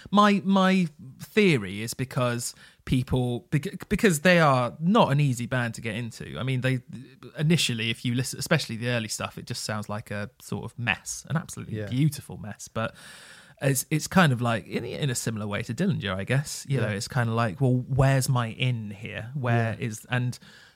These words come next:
Speaker 1: I've mentioned this before, but because Time Will Die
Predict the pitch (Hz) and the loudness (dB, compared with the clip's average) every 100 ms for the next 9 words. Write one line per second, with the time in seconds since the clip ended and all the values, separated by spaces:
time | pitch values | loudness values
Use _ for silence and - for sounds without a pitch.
0 | _ 131 131 _ 156 151 147 - 104 - | _ -2 -2 _ 0 0 0 -4 -8 -6
1 | - 135 113 - - - 156 - 127 127 | -2 0 0 -4 -6 0 0 0 0 0
2 | 117 113 127 120 110 104 104 | -2 -2 0 2 0 -2 -6